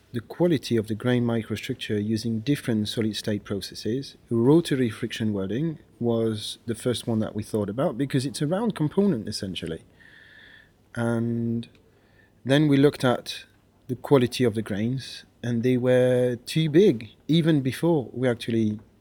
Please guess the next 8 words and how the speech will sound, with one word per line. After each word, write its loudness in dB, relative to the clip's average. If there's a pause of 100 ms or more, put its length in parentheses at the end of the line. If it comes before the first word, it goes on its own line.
(280)
processed 0
the -8
weld 0
using -2
a -4
post-weld -6
heat -2
treatment. -14